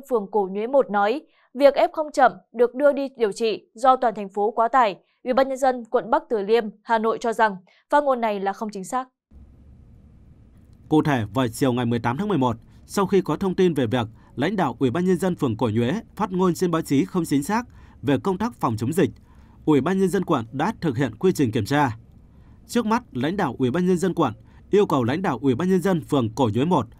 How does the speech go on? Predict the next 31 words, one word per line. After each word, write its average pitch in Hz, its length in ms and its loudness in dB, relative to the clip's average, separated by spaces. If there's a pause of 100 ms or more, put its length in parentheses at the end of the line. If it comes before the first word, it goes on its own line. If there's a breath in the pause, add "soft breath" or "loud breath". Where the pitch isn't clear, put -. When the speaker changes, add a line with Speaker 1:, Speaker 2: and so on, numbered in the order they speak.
(140)
Speaker 2:
giải 120 260 -2
trình 131 220 0
bằng 120 140 -2
văn 180 180 -2
bản 131 300 -2
toàn 135 180 0
bộ 131 100 0
nội 113 180 -2
dung 165 200 -2
trao 175 140 -2
đổi, 131 220 0 (120)
phát 180 140 -2
ngôn 170 220 0
trên 156 160 -2
báo. 139 260 -2 (640 soft breath)
Căn 202 160 0
cứ 165 180 2
vào 196 160 -2
giải 113 240 -2
trình 123 200 -2
của 117 100 -2
lãnh 113 180 -4
đạo 139 200 -2
Ủy 123 100 0
ban 170 180 -2
Nhân 175 100 2
dân 175 180 -2
phường 117 240 -2
Cổ 120 180 -2
Nhuế 117 100 0
một, 143 200 0